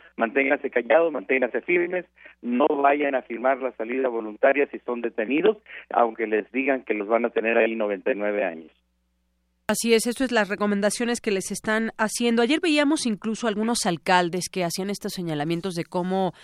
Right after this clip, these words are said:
Speaker 2: pues, estaban, lamentaban estas decisiones de Donald Trump en cuanto a
Speaker 1: Ujú.
Speaker 2: estar atacando a las ciudades, eh, santuario.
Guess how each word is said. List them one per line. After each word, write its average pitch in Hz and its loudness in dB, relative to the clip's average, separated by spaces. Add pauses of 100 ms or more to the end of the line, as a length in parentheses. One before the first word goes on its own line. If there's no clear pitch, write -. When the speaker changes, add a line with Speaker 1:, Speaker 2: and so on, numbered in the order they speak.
(240)
Speaker 2:
pues, 233 2
estaban, 254 2
lamentaban 226 6
estas 196 -4
decisiones 180 -4 (340)
de 175 2
Donald 175 0
Trump 180 0
en 160 -4 (160)
cuanto 160 0
a 147 0
Speaker 1:
Ujú. 233 -10 (100)
Speaker 2:
estar 202 4
atacando 196 0
a 185 2
las 180 0
ciudades, 175 -2
eh, 165 -4
santuario. 233 4